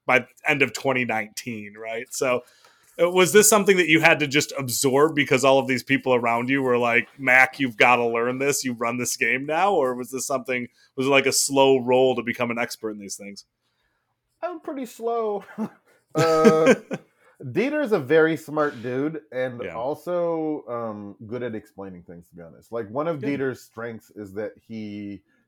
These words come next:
Speaker 2: he really understands a lot of complex technical things, but he also understands the mind of the muggle. He ain't one,
Speaker 1: Mm-hmm.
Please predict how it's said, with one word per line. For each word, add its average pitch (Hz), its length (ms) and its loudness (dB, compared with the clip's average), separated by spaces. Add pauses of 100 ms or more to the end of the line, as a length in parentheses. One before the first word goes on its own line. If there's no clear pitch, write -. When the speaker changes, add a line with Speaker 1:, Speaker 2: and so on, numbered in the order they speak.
Speaker 2:
he 147 60 -4
really 165 300 2
understands 120 800 -8 (100)
a 107 60 -14
lot 117 160 -4
of 101 80 -14
complex 110 420 -14
technical 110 440 -12
things, 127 320 -10
but 110 80 -12
he 117 60 -8
also 143 240 -4
understands 113 600 -10
the 101 100 -12
mind 101 300 -12
of 101 60 -16
the 95 80 -14
muggle. 101 360 -14 (300)
He 139 100 -4
ain't 233 180 -4
one, 107 220 -4
Speaker 1:
Mm-hmm. 82 80 -18